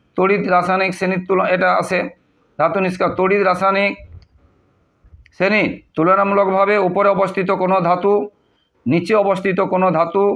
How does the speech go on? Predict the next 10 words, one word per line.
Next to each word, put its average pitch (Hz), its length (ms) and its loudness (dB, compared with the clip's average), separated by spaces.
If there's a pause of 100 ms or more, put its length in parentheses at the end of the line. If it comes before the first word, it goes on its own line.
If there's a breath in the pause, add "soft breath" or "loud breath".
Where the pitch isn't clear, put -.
(600)
মানে 185 280 2
ধাতুর 175 280 0
লবণের 180 340 2
থেকে 185 240 -2 (160)
ধাতুটিকে 170 480 -2 (180)
প্রতিস্থাপিত 156 680 -6
করতে 180 400 -6 (960)
বা 151 140 0
প্রতিস্থাপিত 165 560 -2
করে 175 300 0